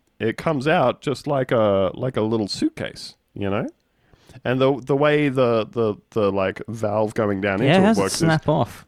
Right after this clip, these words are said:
Speaker 1: Yeah, as soon as you pull it out, it just, like, snaps closed by itself. So apparently it works extremely well unless you wait too long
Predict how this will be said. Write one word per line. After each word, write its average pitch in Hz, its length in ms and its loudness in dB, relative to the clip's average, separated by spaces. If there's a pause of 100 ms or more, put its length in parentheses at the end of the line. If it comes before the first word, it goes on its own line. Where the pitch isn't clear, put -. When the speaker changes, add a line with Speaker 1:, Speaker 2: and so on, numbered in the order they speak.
Speaker 1:
Yeah, 240 240 0
as 117 120 0
soon 202 180 2
as 196 120 -2
you 170 100 2
pull 151 200 2
it 131 60 0
out, 165 220 2
it 123 120 0
just, - 240 -4
like, 107 180 0
snaps 113 320 -4
closed 113 300 0
by 107 160 2
itself. - 540 -4 (680)
So 156 120 0
apparently 190 400 2
it 131 120 2
works 196 260 0
extremely 262 800 -2
well 135 500 0 (100)
unless 113 540 -2
you 120 160 2
wait 107 380 -2
too 113 440 0
long 104 540 0